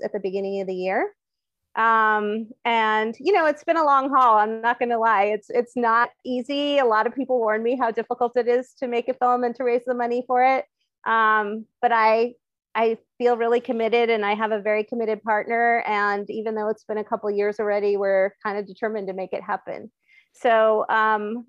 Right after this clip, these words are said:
I wanna just make a little request. Um, I would love anyone listening to this, if you wanna know more, to please go to lonely child movie dot com.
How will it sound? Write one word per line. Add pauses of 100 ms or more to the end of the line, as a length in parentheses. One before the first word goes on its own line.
(140)
I
wanna
just
make
a
little
request. (100)
Um,
I
would
love (100)
anyone
listening
to
this,
if
you
wanna
know
more,
to (140)
please
go
to
lonely
child
movie
dot
com.